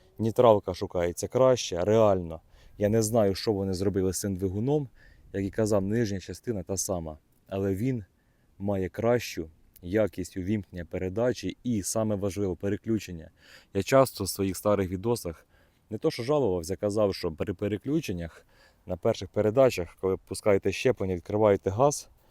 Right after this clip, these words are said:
я знаю, як працювати правильно з коробкою та щепленням. І все одно є пінок. На інших мотоциклах такого нема. То в цій моделі вже такого також немає. Дуже плавний старт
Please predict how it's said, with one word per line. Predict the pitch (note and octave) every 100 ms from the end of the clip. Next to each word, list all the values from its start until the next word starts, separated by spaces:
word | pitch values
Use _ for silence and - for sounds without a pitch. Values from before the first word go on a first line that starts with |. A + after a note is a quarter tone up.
| _ -
я | A2+
знаю, | B2+ C#3+ A2 F#2
як | -
працювати | G2+ F#2+ G#2 B2 A#2+ F2
правильно | - G#2+ G2+ F#2+
з | -
коробкою | G2+ A#2+ - F#2+
та | G2
щепленням. | - G#2 F#2 F2+ F2 G2
І |
все | G2 -
одно | A#2 C3
є | A2+ A2
пінок. | A2+ G#2 E2+ - _ - - -
На | G#2
інших | D3+ -
мотоциклах | G#2 G2+ G2+ C#3+ C3 F2
такого | F#2 C3 G#2+ A2
нема. | G#2 E2+ D#2+ - - _ _ - -
То | A2
в | G2
цій | C#3 B2
моделі | G2+ F#2 F2 E2+ - G2
вже | F#2+ G2+
такого | F#2 G2+ F#2+
також | - A2 - F#2+ -
немає. | G2+ G#2 G2 E2+ E2+ _ _ _ _ _ _ - - - - - - _ _ -
Дуже | G2+ A#2+ A#2+ G2+
плавний | G#2+ G#2 F#2+ E2+ E2
старт | - C#3+ C#3+ -